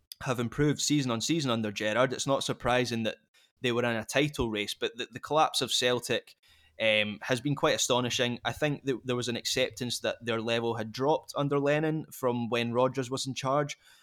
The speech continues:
but the extent to which it's, it's dropped has, has caught a lot of people off guard. And as you, as you referenced there, it kinda looks like the title race is, is already over.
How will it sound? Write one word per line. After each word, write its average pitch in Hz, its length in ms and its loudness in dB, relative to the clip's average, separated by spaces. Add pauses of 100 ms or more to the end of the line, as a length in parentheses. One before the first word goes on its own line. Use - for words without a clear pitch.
(240)
but 113 140 -4
the 123 80 0
extent 135 460 0
to 120 100 0
which 110 280 -2
it's, 107 240 -4
it's 104 200 -6
dropped - 360 -4
has, 110 260 -4
has 104 140 -8
caught 104 320 0
a 110 60 -4
lot 95 160 0
of - 60 -10
people 104 300 -8
off 98 180 -8
guard. 107 340 0
And 101 120 -6
as 117 200 -2
you, 113 220 -6
as 113 180 -4
you 104 100 -8
referenced 113 440 -6
there, 123 160 0
it 92 120 -6
kinda 151 360 -2
looks 123 260 -2
like 90 100 -8
the 87 80 -10
title 117 300 -2
race 113 240 -2
is, 110 280 -8
is 113 120 -6
already 117 320 -2
over. 165 220 -2